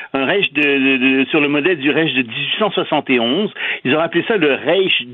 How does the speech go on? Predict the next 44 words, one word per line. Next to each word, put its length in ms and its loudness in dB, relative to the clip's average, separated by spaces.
deux. 340 0
Euh, 340 2
ils 180 0
avaient 220 2
à 140 2
leur 260 0
tête 300 0
des 80 -2
espèces 260 -2
d'hurluberlus. 640 0
Il 60 0
y 40 4
a 60 4
un 180 2
certain, 340 0
il 280 0
y 80 2
a, 80 4
il 80 -2
y 60 4
a 80 2
un 60 0
prince, 440 -2
euh, 400 2
Reuss, 360 2
dit 140 -14
Henri 340 -2
treize, 560 2
qui 100 -2
a 40 -2
soixante 440 -2
et 60 2
onze 160 2
ans, 80 0
qui 60 -6
paraissait 360 -2
à 20 -4
l'époque 340 -2
complètement 640 0
là, 160 2
qui 140 -2
a 40 4
été 200 2
arrêté. 580 0